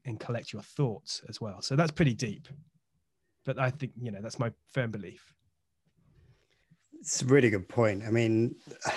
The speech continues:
Speaker 2: I love your quote that, you know, "A prototype paints a thousand pictures." And it really sums it up nicely for me, that, because it's about, it's, it's about getting meaning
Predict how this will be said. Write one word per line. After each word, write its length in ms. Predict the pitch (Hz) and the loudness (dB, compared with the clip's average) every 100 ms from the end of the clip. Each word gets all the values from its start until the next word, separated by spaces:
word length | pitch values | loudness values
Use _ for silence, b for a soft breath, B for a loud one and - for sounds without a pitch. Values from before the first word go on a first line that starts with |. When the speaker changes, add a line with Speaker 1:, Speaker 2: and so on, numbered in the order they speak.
| - | -2
Speaker 2:
I 60 | 127 | 4
love 260 | 131 131 117 | 6 6 6
your 140 | 107 | 2
quote 400 | - 123 110 101 | 4 4 4 2
that, 220 | 104 104 | -6 -2
you 80 | 113 | 0
know, 180 | 110 98 | 2 0
"A 40 | |
prototype 600 | - 127 117 113 - 98 | 2 2 2 -2 -2 -2
paints 280 | - 101 95 | -2 -4 -2
a 80 | 98 | -4
thousand 580 | - 104 98 98 95 95 _ | 0 0 0 -2 -4 -6 _
pictures." 640 | - 120 - - 82 - - B B B B _ _ - | -10 -4 -4 -4 -4 -6 -6 B B B B _ _ -2
And 280 | 113 107 104 | 2 4 4
it 120 | 107 107 | 0 0
really 500 | 107 110 107 104 101 | 2 4 4 4 2
sums 400 | - 110 104 95 | 4 4 4 2
it 80 | |
up 140 | 98 98 | 0 0
nicely 420 | 101 95 - 107 | -2 -2 0 0
for 140 | - | 0
me, 180 | 95 92 | -6 -4
that, 240 | 87 87 - - - | -6 -8 -10 -10 -2
because 580 | 120 - 107 98 98 - B B B B - | 0 2 2 2 0 -2 B B B B 0
it's 140 | 131 104 | 4 6
about, 340 | 120 113 117 - - - _ _ _ _ - | 6 6 4 -4 -20 -20 _ _ _ _ -2
it's, 240 | 139 - - | 0 0 0
it's 140 | 131 120 | 2 6
about 200 | 127 107 | 6 6
getting 300 | 113 98 104 | 4 2 2
meaning 540 | 110 113 101 90 85 | 4 4 2 -2 -8